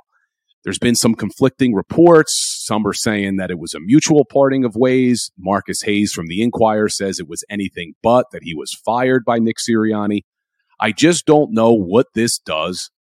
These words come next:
to this team and especially this defense. We know Chauncey Gardner-Johnson is a free agent. Marcus Epps is a free agent. James Bradbury is a free agent. So seventy-five percent of your starting secondary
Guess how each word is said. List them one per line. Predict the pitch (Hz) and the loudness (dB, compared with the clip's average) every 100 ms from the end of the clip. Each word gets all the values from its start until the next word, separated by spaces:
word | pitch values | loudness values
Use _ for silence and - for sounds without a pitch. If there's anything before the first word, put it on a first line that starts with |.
| - | -8
to | 113 | -4
this | 110 127 - | 0 0 0
team | - 90 92 98 | -6 -6 -4 -4
and | 92 | -6
especially | - - 101 - 113 104 101 - | -8 -4 -4 -2 -2 -2 -2 -6
this | 92 87 - _ _ - | -10 -8 -12 _ _ -6
defense. | 117 123 - 64 - - _ _ _ _ _ _ _ _ _ - | -4 -4 -6 -8 -12 -16 _ _ _ _ _ _ _ _ _ 2
We | 139 165 | 4 6
know | 147 151 | 6 6
Chauncey | - 139 135 | 4 2 2
Gardner-Johnson | 127 127 127 123 113 117 127 123 | 4 4 4 2 -2 -4 -2 -2
is | 110 | -2
a | 117 | -4
free | - 117 104 | -2 0 2
agent. | 110 110 113 - _ _ | 0 0 -2 -4 _ _
Marcus | 82 107 135 - | -4 -2 -2 -2
Epps | 107 113 117 | -2 -2 -2
is | 107 | -2
a | 113 | -2
free | 113 113 | 0 2
agent. | 95 104 117 110 - | 0 -2 -2 -2 -4
James | - 82 117 - | -10 -8 -8 -6
Bradbury | - 104 113 110 110 110 | -4 -4 -2 0 2 2
is | 104 | 0
a | 110 | -4
free | - 110 92 | -2 -2 -2
agent. | 98 110 104 _ _ _ _ _ | -2 -2 -4 _ _ _ _ _
So | _ - - | _ -8 -6
seventy-five | 104 - 160 165 151 - 139 131 | -4 0 0 0 -2 2 2 2
percent | 110 - 147 120 101 | -2 0 0 0 -2
of | 95 | -2
your | 107 | -2
starting | - 127 117 101 | 2 4 4 2
secondary | - 135 110 90 82 82 98 | -2 -4 -4 -6 -6 -6 -6